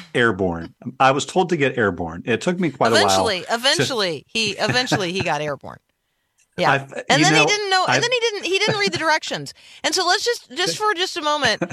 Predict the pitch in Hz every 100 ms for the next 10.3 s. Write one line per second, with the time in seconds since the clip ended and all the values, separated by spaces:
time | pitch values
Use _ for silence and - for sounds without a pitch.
0 | - 311 320 359 370 392 392 320 311 285
1 | 294 240 254 262 262 262 233 294 262 220
2 | 240 254 262 269 254 247 208 202 185 185
3 | 185 151 101 - _ - 226 247 262 262
4 | - 214 214 320 392 294 233 311 311 330
5 | 392 - 208 135 113 - _ _ 226 294
6 | 285 285 226 190 233 135 165 160 - 269
7 | 254 202 - - _ 202 180 165 147 143
8 | 117 - - _ - _ _ _ _ -
9 | 135 143 135 139 170 180 147 127 110 104
10 | 101 110